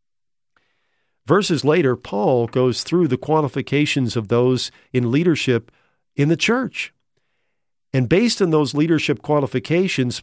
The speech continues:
Paul would have failed if he was indeed the worst of sinners, the chief of sinners. So clearly, you cannot take First Timothy chapter one, verse fifteen,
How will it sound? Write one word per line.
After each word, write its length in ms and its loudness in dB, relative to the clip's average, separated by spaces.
Paul 400 4
would 120 2
have 100 -2
failed 720 0
if 160 -4
he 80 -4
was 320 0
indeed 720 -2
the 80 2
worst 380 0
of 120 -2
sinners, 480 -4
the 100 -2
chief 340 -2
of 120 -8
sinners. 360 -4
So 140 -2
clearly, 540 2
you 120 -6
cannot 680 0
take 380 -4
First 380 0
Timothy 440 0
chapter 460 -2
one, 320 2
verse 220 -4
fifteen, 800 -2